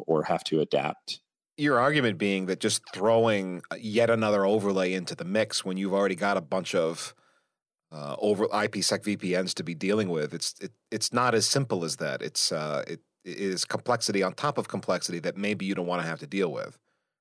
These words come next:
Speaker 1: Definitely. And then ultimately the answer, uh, that you have to,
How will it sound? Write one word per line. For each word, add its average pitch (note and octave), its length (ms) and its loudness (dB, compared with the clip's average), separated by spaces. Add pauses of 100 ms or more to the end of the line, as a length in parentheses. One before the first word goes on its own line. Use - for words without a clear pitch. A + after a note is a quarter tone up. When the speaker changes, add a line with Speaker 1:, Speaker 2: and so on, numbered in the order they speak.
(200)
Speaker 1:
Definitely. F2 640 4
And A2+ 160 4
then A2+ 460 4
ultimately A2+ 500 4
the F#2 260 4
answer, F2+ 600 4 (240)
uh, G2 160 4
that F#2+ 220 4
you G2 140 6
have G2 280 2
to, E2+ 320 4